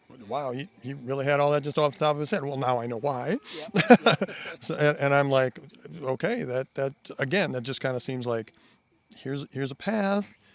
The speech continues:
Speaker 1: you know," and, and, and now I've, I've met somebody who can help me with that. And, uh, so those, those are my three. I'm, I'm kinda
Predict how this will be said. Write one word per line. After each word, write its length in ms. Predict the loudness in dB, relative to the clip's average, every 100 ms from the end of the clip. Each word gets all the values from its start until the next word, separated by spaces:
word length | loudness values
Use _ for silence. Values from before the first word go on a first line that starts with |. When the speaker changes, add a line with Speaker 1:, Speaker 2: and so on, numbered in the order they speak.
| _ _
Speaker 1:
you 80 | -8
know," 320 | -6 -4 -6 -4
and, 220 | -4 -4
and, 380 | -4 -6 -6 -8
and 480 | -6 -6 -6 -8 -6
now 160 | -4
I've, 220 | -2 -4 -8 -10
I've 140 | -8
met 180 | -6 -8
somebody 260 | -6 -6 -6
who 60 |
can 140 | -6 -6
help 280 | -4 -4 -4
me 100 | -8
with 160 | -8
that. 220 | -8 -8 -6
And, 220 | -6 -8 -12 -20 -20 _ -20 -12
uh, 380 | -8 -6 -8 -8
so 300 | -6 -6 -6
those, 340 | -4 -4 -6 -8
those 160 | -6 -6
are 40 |
my 200 | -4 -6
three. 200 | -6 -6 -6
I'm, 240 | -6 -6
I'm 100 | -8
kinda 360 | -6 -6 -4 -6